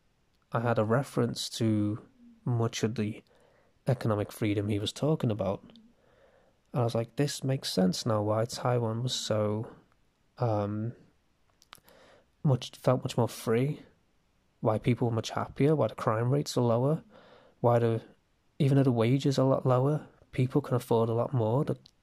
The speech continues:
the families are together, the, um, <sighs> you know, there's a lot to what he's saying." So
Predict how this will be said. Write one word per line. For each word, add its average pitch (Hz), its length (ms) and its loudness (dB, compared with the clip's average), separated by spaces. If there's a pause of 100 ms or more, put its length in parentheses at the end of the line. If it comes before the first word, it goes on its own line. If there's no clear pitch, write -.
(280)
the 113 260 -2
families 135 560 0
are 127 60 0
together, 131 560 2 (720)
the, 117 500 0 (480)
um, 107 560 0 (1200)
<sighs> - 440 -8
you 135 140 2
know, 113 220 2 (1600)
there's 127 460 2 (360)
a 143 40 2
lot 127 260 2
to 139 280 2
what 120 220 0
he's 120 120 0
saying." 120 400 0 (460)
So 117 720 0